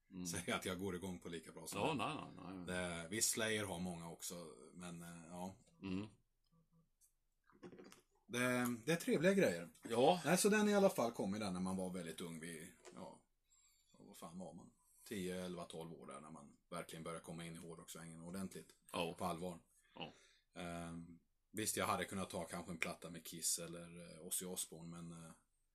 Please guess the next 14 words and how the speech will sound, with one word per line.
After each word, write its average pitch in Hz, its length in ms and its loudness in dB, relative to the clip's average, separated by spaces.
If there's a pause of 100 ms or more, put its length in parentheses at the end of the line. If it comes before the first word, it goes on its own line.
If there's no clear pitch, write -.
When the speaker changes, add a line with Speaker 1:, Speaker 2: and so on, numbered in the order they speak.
(300)
Speaker 2:
det, 85 500 -8 (800)
det - 120 -6
är 113 40 2
ändå 113 160 2
inte 117 140 -6
såna 98 260 -2
som 98 140 -4
jag 95 100 -2
lyssnar 98 260 -4
på 92 120 -12
kanske 92 260 -8
lika 92 220 -6
mycket 92 300 -4
längre. 98 320 -2